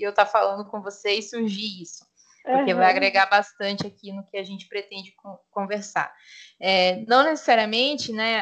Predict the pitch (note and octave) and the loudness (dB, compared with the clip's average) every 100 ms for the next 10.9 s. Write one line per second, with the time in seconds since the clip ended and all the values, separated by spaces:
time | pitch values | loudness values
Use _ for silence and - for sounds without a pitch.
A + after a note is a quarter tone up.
0 | - G3+ A3 A3 A3 A3 A3+ A3+ - A3+ | -2 -4 0 0 0 -6 -10 -12 -12 -12
1 | G#3+ - G#3 F#3+ G3 - A3+ G3+ G3 F#3 | -12 -6 0 0 -2 -12 -14 -14 -14 -8
2 | G3 G#3+ G#3+ A3+ A#3 C#4 B3 G3+ - _ | -2 -2 0 -2 -2 -4 -4 -6 -10 _
3 | _ _ G#3+ G3+ - G3+ A3+ B3 C4 D#4+ | _ _ -4 2 6 6 6 4 2 2
4 | B3+ A#3 A3+ - A#3+ B3+ C#4 C4+ C4 C4+ | 0 2 0 2 2 2 2 2 2 0
5 | C4 C4 C#4+ C#4 D4 - D#4+ C4 B3 A#3+ | -6 -6 -8 -14 -12 -8 -4 -2 -4 -6
6 | - G#3 G#3+ - A3+ A#3 A3+ _ _ _ | -8 -10 -12 -10 -8 -8 -10 _ _ _
7 | G#3 G#3 G#3 G#3 A#3 A#3 A#3+ A3+ A3 A3+ | 2 6 6 4 2 0 2 0 0 2
8 | C#4 C4+ A3 G3 - G3+ G3+ G3+ G3+ G3+ | 2 2 0 -6 -10 -4 -2 0 0 -2
9 | - G#3+ A#3+ B3 A#3 A3+ A3+ A#3 A3 A#3 | -6 0 4 4 2 -6 -8 -8 -2 -2
10 | A#3+ B3 A#3+ - G#3+ G#3+ G#3+ - | -2 -8 -8 -6 0 0 0 -6